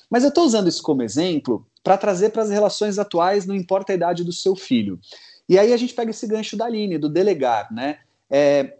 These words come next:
eu acho que, às vezes, a, a mulher precisa sair do lugar dela de, é, se perceber, às vezes,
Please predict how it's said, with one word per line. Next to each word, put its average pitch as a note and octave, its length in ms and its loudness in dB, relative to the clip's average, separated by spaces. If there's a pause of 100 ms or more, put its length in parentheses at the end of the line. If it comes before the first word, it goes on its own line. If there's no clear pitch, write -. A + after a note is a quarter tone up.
eu G3+ 120 6
acho C4 220 -2
que, G#3+ 80 -4
às C#3 100 -4
vezes, D#3 840 0
a, D3 260 0
a D3+ 40 -4
mulher F3 380 0
precisa G#3+ 400 -4
sair F#3 360 0
do F#3 100 4
lugar F3 400 0
dela F#3 500 0
de, C3+ 380 -4
é, C3+ 420 0
se - 200 -8
perceber, E3+ 480 2
às F3 120 0
vezes, C#3 380 -2